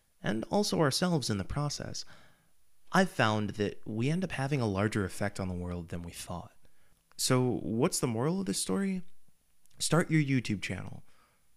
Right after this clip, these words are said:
Become a live streamer. Ask your friends if they want to join a D and D group. Do whatever it takes to put together the community that you want.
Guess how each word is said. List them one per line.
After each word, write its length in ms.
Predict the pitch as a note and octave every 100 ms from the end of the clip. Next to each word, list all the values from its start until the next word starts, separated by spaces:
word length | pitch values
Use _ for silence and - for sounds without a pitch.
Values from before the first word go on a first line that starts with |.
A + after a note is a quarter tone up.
| -
Become 320 | B2 - D3+
a 60 | D3+
live 260 | C3 A2+ G#2+
streamer. 480 | - F#2+ - - - - _ _ _ -
Ask 180 | B2 -
your 100 | C#3+
friends 320 | - C3+ B2+
if 100 | A2
they 120 | A2 G2+
want 340 | G#2+ - -
to 400 | - A2+ A2+ A2
join 300 | G#2 A#2+ C3+
a 60 | B2+
D 200 | A#2 A#2
and 120 | G2+
D 120 | G2+
group. 360 | G2 G2+ G2+ - - - - - - - - B2+
Do 160 | C3
whatever 340 | E3+ F3 E3+ E3
it 180 | - -
takes 520 | E3+ A2+ - - - - -
to 100 | -
put 200 | G3 -
together 260 | C#3 C3+
the 140 | B2 G#2+
community 500 | A2+ B2+ B2+ G2+ F#2+
that 320 | G2 G2+ -
you 120 | A2+
want. 360 | A2 A#2 -